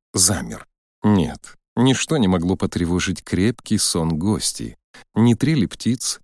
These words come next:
ни ласкавшее лицо солнечная рябь, ни случайные звуки. Неудивительно.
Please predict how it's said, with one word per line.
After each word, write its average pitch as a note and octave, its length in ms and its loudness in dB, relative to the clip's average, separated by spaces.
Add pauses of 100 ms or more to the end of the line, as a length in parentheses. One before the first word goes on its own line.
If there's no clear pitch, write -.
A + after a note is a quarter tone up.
(160)
ни G#2+ 140 6
ласкавшее G2 600 0
лицо E2+ 340 -2
солнечная D#2+ 760 -2
рябь, E2 360 -4 (380)
ни C#3 140 4
случайные F2 800 0
звуки. - 500 -8 (320)
Неудивительно. C2 1160 -2